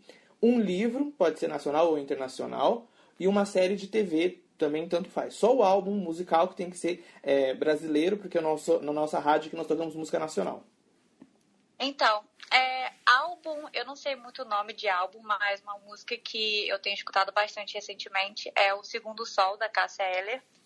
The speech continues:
Speaker 2: Tem muitos artistas brasileiros que eu amo, como Cazuza,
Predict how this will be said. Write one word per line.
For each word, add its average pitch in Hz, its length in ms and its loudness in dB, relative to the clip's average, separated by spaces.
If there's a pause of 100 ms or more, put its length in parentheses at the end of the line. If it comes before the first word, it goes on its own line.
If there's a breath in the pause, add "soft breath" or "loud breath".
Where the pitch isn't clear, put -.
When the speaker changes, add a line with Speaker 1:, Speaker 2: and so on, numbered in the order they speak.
(320 soft breath)
Speaker 2:
Tem 226 140 4
muitos 240 300 -6
artistas 254 440 -2
brasileiros 214 500 0
que 220 100 -4
eu 190 120 2
amo, 190 260 0
como 185 220 -6
Cazuza, 185 680 -6